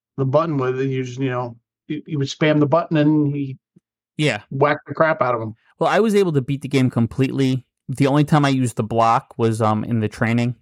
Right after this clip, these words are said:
Speaker 2: So to put that in perspective, um, the, the abilities you get are pretty cool. Um, you unlock, like, this, I don't know if it's ice or, like, this, like, magic missile. Um, you unlock a, um,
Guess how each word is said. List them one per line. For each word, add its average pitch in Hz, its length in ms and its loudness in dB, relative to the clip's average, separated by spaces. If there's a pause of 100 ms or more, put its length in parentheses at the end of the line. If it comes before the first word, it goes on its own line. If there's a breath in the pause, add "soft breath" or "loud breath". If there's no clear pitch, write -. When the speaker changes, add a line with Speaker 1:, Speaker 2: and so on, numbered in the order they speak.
(1500)
Speaker 2:
So 113 300 0
to 113 60 2
put 147 180 0
that 131 140 2
in 117 80 2
perspective, 113 680 -4
um, 107 540 -4 (160)
the, 127 240 4
the 135 140 4
abilities 151 420 2
you 123 60 -4
get 127 140 2
are 120 40 2
pretty 123 300 -4
cool. 139 400 0 (400)
Um, 113 260 2
you 120 160 2
unlock, 123 400 2
like, 120 200 -2
this, - 360 -6 (220)
I 143 60 2
don't 196 100 4
know 160 80 2
if 120 80 -2
it's - 100 -14
ice 127 340 0
or, 107 120 0
like, 101 220 -4
this, - 200 -12
like, 104 140 -8
magic 113 420 -6
missile. 127 540 -6 (1700 soft breath)
Um, 113 460 2
you 127 180 0
unlock 131 440 2
a, 120 260 -2
um, 101 400 -4